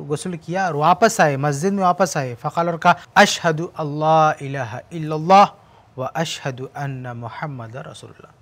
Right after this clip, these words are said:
कि मैं गवाही देता हूँ कि अल्लाह के अलावा कोई माबूद बरहक नहीं और मोहम्मद सल्लल्लाहु अलैहि वसल्लम उसके रसूल हैं। देखिए यह कलमा, यानी इस तरह कोई इकरार कर ले, गवाही दे दे,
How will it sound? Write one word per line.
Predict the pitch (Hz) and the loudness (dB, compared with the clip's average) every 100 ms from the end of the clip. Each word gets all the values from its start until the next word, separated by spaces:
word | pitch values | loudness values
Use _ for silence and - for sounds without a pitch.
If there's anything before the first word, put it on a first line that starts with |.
| _ - | _ -4
कि | 165 | 4
मैं | 190 208 | 4 6
गवाही | 196 202 | 6 6
देता | 190 196 | 2 0
हूँ | 190 | 0
कि | 190 | 0
अल्लाह | 175 160 170 | -2 2 0
के | 160 | 0
अलावा | 165 156 160 147 | -2 0 -2 -4
कोई | 147 175 190 | -4 -4 -4
माबूद | 151 135 139 135 | -6 -4 -6 -8
बरहक | 123 120 160 - | -8 -8 -8 -6
नहीं | 160 185 - - - - | -6 -6 -12 -20 -18 2
और | 185 208 180 | 6 6 4
मोहम्मद | 165 170 170 160 | -2 -4 -6 -6
सल्लल्लाहु | - 143 135 131 127 | -6 -6 -6 -6 -6
अलैहि | 120 | -8
वसल्लम | 147 160 - _ _ | -14 -16 -18 _ _
उसके | _ - 160 | _ -16 -16
रसूल | - - | -16 -18
हैं। | - - _ _ _ _ _ _ | -20 -20 _ _ _ _ _ _
देखिए | 131 113 127 120 | -18 -12 -8 -6
यह | |
कलमा, | 135 156 165 214 _ _ _ - | -6 -6 -6 -8 _ _ _ -10
यानी | 139 165 | -6 -4
इस | 165 185 | -4 -6
तरह | - 185 | -2 -2
कोई | 190 190 185 | -2 -2 -2
इकरार | - 147 165 | 0 4 4
कर | 170 147 | 4 -2
ले, | 135 147 160 | -2 -4 -2
गवाही | 147 139 139 180 | -4 -4 -4 -4
दे | 151 | -6
दे, | 120 143 | -6 -8